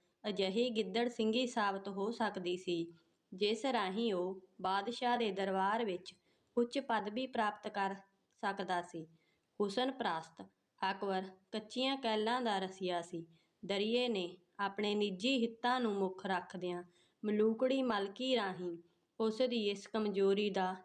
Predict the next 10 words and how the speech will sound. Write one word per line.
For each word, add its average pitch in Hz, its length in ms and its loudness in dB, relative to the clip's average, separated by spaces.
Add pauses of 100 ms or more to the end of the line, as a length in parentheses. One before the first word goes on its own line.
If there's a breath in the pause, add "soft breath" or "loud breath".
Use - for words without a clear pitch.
(180)
ਲਾਭ 196 340 2
ਉਠਾਉਣ 233 500 -2
ਦਾ 196 140 2
ਮਨ 190 280 0
ਬਣਾ 180 360 -2
ਲਿਆ। 160 220 -6 (580 soft breath)
ਆਥਣ 208 400 0
ਪਸਰ 254 440 0
ਰਹੀ 185 260 -2
ਸੀ। 160 240 -10